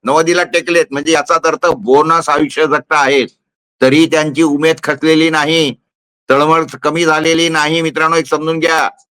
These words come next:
माझं सत्तर वर्षाचं वय आहे आणि या दोघांचं वय नव्वदीला टेकतंय. अशा वेळेला विदर्भामध्ये जी माणसं आहेत, ज्या लोकांना "जीना यहा, मरना यहा, इसके सिवा जाना कहा"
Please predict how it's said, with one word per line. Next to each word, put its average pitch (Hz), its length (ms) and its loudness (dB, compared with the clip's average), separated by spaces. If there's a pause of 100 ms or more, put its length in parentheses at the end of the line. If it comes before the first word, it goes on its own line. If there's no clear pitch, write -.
(380)
माझं 147 380 2
सत्तर 160 340 -2
वर्षाचं 165 420 0
वय 170 200 2
आहे 160 360 2 (1080)
आणि 170 460 0
या 156 180 2
दोघांचं 143 500 0
वय 160 140 2
नव्वदीला 156 500 0
टेकतंय. 160 680 0 (640)
अशा 156 260 0
वेळेला 160 320 4
विदर्भामध्ये 156 680 0
जी 156 120 0
माणसं 147 340 -2
आहेत, 156 280 2 (440)
ज्या 135 160 0
लोकांना 160 580 0
"जीना 160 380 -2
यहा, 160 380 0
मरना 143 280 0
यहा, 156 360 0
इसके 143 280 -4
सिवा 160 400 0
जाना 156 240 0
कहा" 147 340 -2